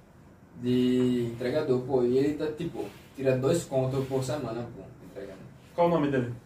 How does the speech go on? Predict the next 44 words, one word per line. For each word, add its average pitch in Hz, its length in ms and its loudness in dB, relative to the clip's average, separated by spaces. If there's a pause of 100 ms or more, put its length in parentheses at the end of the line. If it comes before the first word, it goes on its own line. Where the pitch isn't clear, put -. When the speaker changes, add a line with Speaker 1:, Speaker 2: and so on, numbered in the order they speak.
(380)
Speaker 1:
Ah, - 260 -16 (260)
velho, - 140 -6 (160)
não 120 120 -10
vou. 101 180 -14 (180)
Mas 127 480 -8
se - 180 -10
eu 143 140 0
botar 139 300 2
ali 127 80 4
no 127 120 0
Instagram, 123 340 -4
aparece. - 360 -4 (440)
Eu 127 100 -2
viciei 170 240 2
nos 180 80 4
vídeos 180 200 6
Speaker 2:
Ah, 190 40 10
Speaker 1:
dele 180 140 6
Speaker 2:
no 147 80 4
Speaker 1:
porque - 120 2
Speaker 2:
YouTube, 131 200 4
né? 131 120 0 (160)
Speaker 1:
É. 104 140 -12 (320)
Speaker 2:
Ah. 113 140 -10 (340)
Speaker 1:
Eu 143 120 -4
viciei 175 280 4
nos 180 100 2
vídeos 180 200 0
dele 170 200 6
porque, 170 300 0
como 170 220 0
ele 175 80 2
tá 165 100 2
começando 143 260 -4
agora, 135 480 2
ele 120 80 -4
tem, 127 220 -6 (100)
tipo, - 260 -10
dois 120 120 -2
mil 123 80 -4
inscritos. 120 320 -12 (880)
Ah, 139 260 2
só 165 160 2
que 170 100 -4